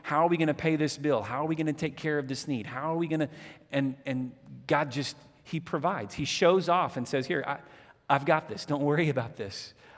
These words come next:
I'm, I'm gonna take care of you." When we see God's provision and we experience that fruit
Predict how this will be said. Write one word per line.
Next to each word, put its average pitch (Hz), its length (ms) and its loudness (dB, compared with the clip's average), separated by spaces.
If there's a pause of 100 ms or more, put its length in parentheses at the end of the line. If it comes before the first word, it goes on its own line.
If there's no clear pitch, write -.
I'm, 160 300 2 (260)
I'm 147 160 4
gonna 160 180 4
take 175 300 -2
care 165 320 2
of 120 140 0
you." 107 180 -12 (1400)
When 156 180 2
we 160 80 4
see 226 500 2
God's 165 400 2
provision 131 640 0
and 110 160 -6
we 139 140 0
experience 165 800 -4
that 123 260 -4 (160)
fruit - 760 -2